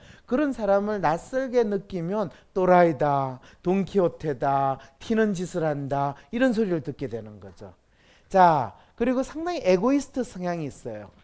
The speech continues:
지가 잘난 줄 알아요. 그래서 상당히 자뻑 성향도 있고 또 지가 생각하는 것이 옳다라고 믿는 것에 대한 고집도 있어요. 그리고 전문성과 탁월성을 상당히 중시해요.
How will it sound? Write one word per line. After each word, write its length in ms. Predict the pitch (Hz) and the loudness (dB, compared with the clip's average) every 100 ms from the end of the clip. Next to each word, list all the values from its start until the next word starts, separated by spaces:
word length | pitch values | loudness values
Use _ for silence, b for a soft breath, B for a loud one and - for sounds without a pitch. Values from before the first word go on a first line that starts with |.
| - | -18
지가 240 | - 180 | -4 -2
잘난 500 | 208 - 147 165 208 | -2 -4 -2 -2 -2
줄 140 | 196 165 | -4 -4
알아요. 440 | 117 104 92 92 - _ b b b | -4 -6 -12 -14 -20 _ b b b
그래서 340 | 202 196 196 | 0 0 -2
상당히 360 | 185 196 220 269 | -8 -10 -10 -10
자뻑 500 | - 175 - 254 247 | -6 -8 -2 -4 -4
성향도 480 | - 196 170 160 131 | -8 -8 -8 -6 -8
있고 380 | 113 - 185 B B - | -8 -8 -10 B B -6
또 120 | 202 | -4
지가 540 | - 202 220 208 277 302 | -4 -6 -2 4 4 2
생각하는 800 | 294 269 262 254 247 233 226 | -4 -4 -4 -4 -8 -8 -4
것이 440 | 214 196 - - 226 | -2 -2 -6 -6 -4
옳다라고 760 | 220 233 - 240 240 226 208 | 0 -2 -4 -2 0 2 0
믿는 360 | 202 180 185 196 | -4 -6 -6 -4
것에 140 | 190 | -4
대한 180 | 170 208 B B | -2 -4 B B
고집도 600 | - 214 240 294 - - 160 | -2 0 2 0 -2 0 0
있어요. 460 | 123 - 107 98 - b b b | -2 -10 -10 -12 -18 b b b
그리고 240 | 208 202 | 0 0
전문성과 1000 | 196 147 165 202 220 208 226 214 202 208 | 0 -4 -2 0 -2 -2 -4 -2 -2 -4
탁월성을 680 | - 294 294 285 - 233 220 | -6 -6 -4 -4 -6 -6 -6
상당히 400 | - 226 233 233 | -10 -12 -8 -8
중시해요. 680 | - 208 196 214 135 95 | -6 -6 -2 0 -2 -4